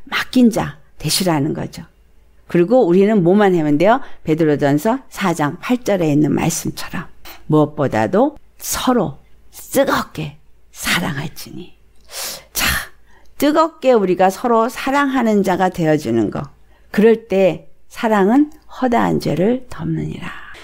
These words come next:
예수님의 십자가는 사랑으로 우리의 허다한 죄를 덮은 사건이잖아요. 그러니까 "내가 너희를 사랑한 것 같이 너희도 서로 사랑하라."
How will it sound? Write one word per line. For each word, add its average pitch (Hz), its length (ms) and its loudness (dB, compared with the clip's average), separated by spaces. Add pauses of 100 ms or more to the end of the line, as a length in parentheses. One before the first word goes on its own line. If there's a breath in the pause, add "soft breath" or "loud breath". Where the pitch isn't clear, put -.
(140 loud breath)
예수님의 202 960 4
십자가는 175 760 2 (180 soft breath)
사랑으로 262 680 0
우리의 151 220 2
허다한 220 440 -4
죄를 160 260 0
덮은 - 380 -4
사건이잖아요. - 840 -4 (200 loud breath)
그러니까 220 320 2
"내가 185 300 4
너희를 170 320 2
사랑한 202 320 2
것 147 180 -2
같이 143 300 -4
너희도 143 340 2
서로 226 240 -2
사랑하라." 233 680 0